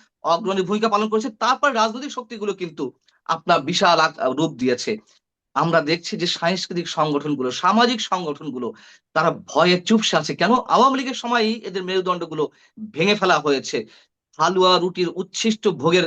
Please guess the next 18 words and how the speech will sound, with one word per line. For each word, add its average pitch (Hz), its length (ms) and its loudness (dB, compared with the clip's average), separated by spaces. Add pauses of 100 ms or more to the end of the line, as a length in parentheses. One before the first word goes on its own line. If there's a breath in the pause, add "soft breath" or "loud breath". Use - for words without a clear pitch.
আহ, 127 540 0
আহ, 131 60 2
মানে 131 160 -2
উচ্ছিষ্টের 143 500 -4
ভাগ 170 240 0
দিতে 147 180 -4
গিয়ে। 107 220 -4 (460)
যাই 226 120 4
হোক, 226 120 2 (200)
জায়গায় 170 260 2
আসি। 156 220 -2 (560)
বিষয়টি 220 280 -2
হচ্ছে 226 320 -4
যে 208 260 0 (1500)
প্রথম 220 280 0
আলো 233 160 0
আপনি 214 260 -2
দেখেন 185 320 -6